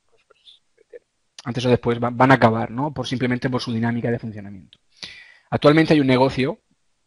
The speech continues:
eh, que como digo, no, <clears throat> no voy a decir el nombre, ya lo tocaremos en otro momento cuando trabajemos en,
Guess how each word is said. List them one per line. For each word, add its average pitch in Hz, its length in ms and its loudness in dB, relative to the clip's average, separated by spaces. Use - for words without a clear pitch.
eh, 107 520 0
que 117 120 -16
como 110 180 -4
digo, 123 220 -2
no, 123 360 -2
<clears throat> - 1000 -10
no 139 100 2
voy 147 100 8
a - 20 8
decir 123 160 4
el 113 100 2
nombre, 123 260 0
ya 123 100 2
lo 120 80 -4
tocaremos 117 340 -2
en 123 60 -6
otro 117 120 -6
momento 117 360 -2
cuando 113 200 -6
trabajemos 113 480 -2
en, 113 180 -6